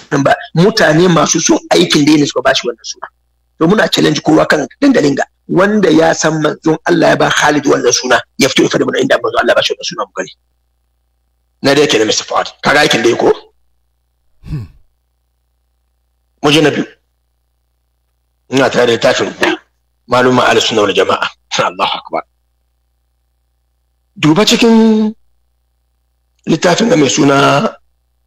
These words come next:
Speaker 1: Ar-Ridwa ko Ar-Radwi ne, wanda Malam Ibn Mulay, Ibn al-Hayy Jarir ya ruwaito daga sanadinsa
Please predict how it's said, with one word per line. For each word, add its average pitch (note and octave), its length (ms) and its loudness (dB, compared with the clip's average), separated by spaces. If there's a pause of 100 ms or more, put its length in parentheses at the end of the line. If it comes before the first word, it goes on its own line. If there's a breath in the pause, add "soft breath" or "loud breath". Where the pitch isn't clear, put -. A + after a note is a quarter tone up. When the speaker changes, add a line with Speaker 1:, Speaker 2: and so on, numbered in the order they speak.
(800)
Speaker 1:
Ar-Ridwa B2 720 0
ko - 160 0
Ar-Radwi A#2+ 560 0
ne, F#2+ 80 -10 (3000)
wanda A#2+ 800 0 (320)
Malam B2+ 420 0
Ibn C3 240 2
Mulay, A#2+ 540 4
Ibn D3 240 2
al-Hayy A#2 580 2
Jarir C3+ 420 2 (1160)
ya B2+ 200 0
ruwaito C3 460 2 (1900)
daga A2+ 280 0
sanadinsa C3 880 0